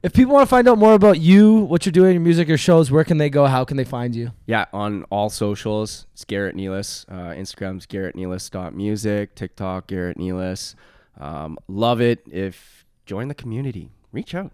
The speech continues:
Speaker 2: Send me a D M. Say, say that you heard, uh, the Pals podcast. And, uh, I'd love to, like, if you do have anything that you,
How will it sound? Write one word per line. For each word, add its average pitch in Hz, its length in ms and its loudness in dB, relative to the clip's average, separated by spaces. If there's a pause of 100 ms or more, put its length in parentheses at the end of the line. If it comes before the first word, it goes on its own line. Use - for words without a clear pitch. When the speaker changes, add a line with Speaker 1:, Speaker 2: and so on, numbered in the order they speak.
(140)
Speaker 2:
Send 165 220 -14
me 185 100 -8
a - 40 -10
D 165 180 -8
M. 175 160 -4
Say, 165 300 -6 (260)
say 156 220 -8
that 185 120 -6
you 147 140 -6
heard, 135 440 -8 (600)
uh, 107 380 -8
the 98 80 -18
Pals 110 360 -6
podcast. 87 680 -14 (300)
And, 95 520 -10
uh, 95 460 -10
I'd 95 80 -12
love 123 160 -14
to, 127 120 -14
like, 117 260 -12
if - 180 -18
you 107 80 -10
do 127 640 -8 (100)
have 104 240 -12
anything 117 360 -12
that 120 160 -12
you, 104 160 -10